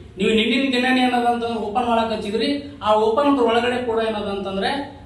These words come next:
ಇವ್ರು ಹೆಬ್ಬಾಳೆ ಅವರು ಅದರಲ್ಲೂ ಕೂಡ, ಆ, ವ-, ಆ, ಮೂರನೇ ಲಿಸ್ಟಿಗೆ ಬಂದಿದ್ದಾರೆ. ಮೂರನೇ ಲಿಸ್ಟಿಗೆ ಬಂದ್ರೂ ಕೂಡ ಏನದ ಅಂದ್ರೆ ಒಂದು ಎರಡಕ್ಕೆ ಬಿಟ್ಟು ನೀವು ಮೂರನೇದವರಿಗೆ ಕೊಡಕ್ಕೆ ನೀವು ಪ್ರಯತ್ನ ಮಾಡ್ತಾ ಇದ್ದೀರ ಅಂತೇಳಿ ನಮಗೆ ಕಾಡ್ತಾ ಇದೆ. ಹಾಗಾಗಿ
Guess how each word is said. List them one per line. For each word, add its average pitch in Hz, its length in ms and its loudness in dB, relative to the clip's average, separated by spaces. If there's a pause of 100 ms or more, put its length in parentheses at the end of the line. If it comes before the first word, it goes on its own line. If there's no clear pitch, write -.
(120)
ಇವ್ರು 196 160 -4
ಹೆಬ್ಬಾಳೆ 190 340 2
ಅವರು 214 200 2
ಅದರಲ್ಲೂ 214 460 0
ಕೂಡ, 214 120 -4
ಆ, 185 840 -4
ವ-, 170 680 -8
ಆ, 170 120 -8
ಮೂರನೇ 226 380 2
ಲಿಸ್ಟಿಗೆ 233 340 0
ಬಂದಿದ್ದಾರೆ. 196 680 0 (280)
ಮೂರನೇ 277 300 4
ಲಿಸ್ಟಿಗೆ 285 360 0
ಬಂದ್ರೂ 269 320 -2
ಕೂಡ 254 180 -4
ಏನದ 254 300 4
ಅಂದ್ರೆ - 500 -2
ಒಂದು 262 220 2
ಎರಡಕ್ಕೆ 277 420 2
ಬಿಟ್ಟು 294 520 -6 (100)
ನೀವು 269 120 -4
ಮೂರನೇದವರಿಗೆ 277 680 2
ಕೊಡಕ್ಕೆ 247 260 -4
ನೀವು 240 120 -2
ಪ್ರಯತ್ನ 233 300 -6
ಮಾಡ್ತಾ 226 300 -4
ಇದ್ದೀರ 214 160 -6
ಅಂತೇಳಿ 226 640 -8
ನಮಗೆ 196 260 -6
ಕಾಡ್ತಾ 196 300 0
ಇದೆ. 190 480 -2 (200)
ಹಾಗಾಗಿ 247 760 -4